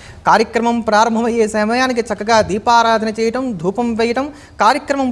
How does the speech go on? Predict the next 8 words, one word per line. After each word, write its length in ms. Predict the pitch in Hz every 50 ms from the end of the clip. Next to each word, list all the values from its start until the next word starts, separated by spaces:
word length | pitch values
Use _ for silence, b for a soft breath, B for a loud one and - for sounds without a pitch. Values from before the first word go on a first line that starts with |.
| 240
పూర్తయి 340 | 254 262 285 277 - 277 262
ఇక్కడ 140 | 254 247 226 208 214
మంగళహారతి 460 | 220 247 277 277 277 269 262 262 240 220
ఇచ్చేటువంటి 380 | - 240 226 220 226 220 208 -
సమయానికల్లా 480 | 196 202 220 226 220 214 214 220 208 208 196 202
చక్కగా 300 | 196 - 190 180 190 180 160 - B B B B
మీరందరూ 340 | 180 180 175 175 190 220 220 214
కూడా 140 | 220 208